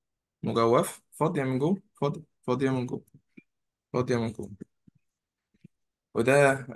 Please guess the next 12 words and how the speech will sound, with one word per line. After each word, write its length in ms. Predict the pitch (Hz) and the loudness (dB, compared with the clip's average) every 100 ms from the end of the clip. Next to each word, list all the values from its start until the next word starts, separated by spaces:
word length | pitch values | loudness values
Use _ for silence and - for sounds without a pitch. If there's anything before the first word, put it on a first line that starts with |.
| - - | -18 -8
وممتدة 680 | 120 117 120 123 139 143 123 | -4 -2 -2 0 -2 0 -2
كمان 520 | 123 127 135 117 113 - | -2 -4 -4 -6 -8 -6
خارج 440 | 117 120 127 - _ | 0 0 0 -6 _
حدود 320 | 123 127 - | 0 0 0
كل 260 | - 123 | -4 0
واحدة 300 | 123 123 143 | 0 0 -2
عشان 360 | 117 113 127 123 | -2 -2 -4 -4
تزود 400 | 120 123 123 120 | -4 0 0 0
مساحة 360 | 107 120 131 - _ _ | -2 -4 -6 -12 _ _
السطح 360 | - - 120 - | -8 -4 -4 -4
المعرض 460 | 113 110 123 113 120 | -4 -2 -2 -4 -4
للضوء، 300 | 123 147 | -2 -2